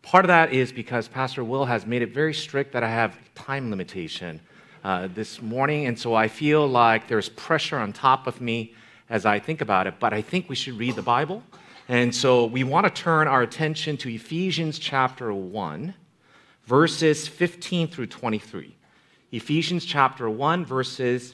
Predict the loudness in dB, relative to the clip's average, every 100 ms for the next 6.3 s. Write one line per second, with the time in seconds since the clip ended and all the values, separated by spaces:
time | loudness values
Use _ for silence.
0 | _ _ _ -4 -4 -6 -6 -6 -6 -10
1 | -6 -4 -4 -6 -2 0 0 -4 -16 -20
2 | -20 -6 -6 0 0 4 4 6 4 0
3 | -6 -8 -8 -8 -10 -14 -6 -4 -4 -6
4 | -4 -2 -2 -4 -8 -10 -14 -4 2 2
5 | 2 2 2 2 -2 -10 -10 -16 -16 -12
6 | -12 -14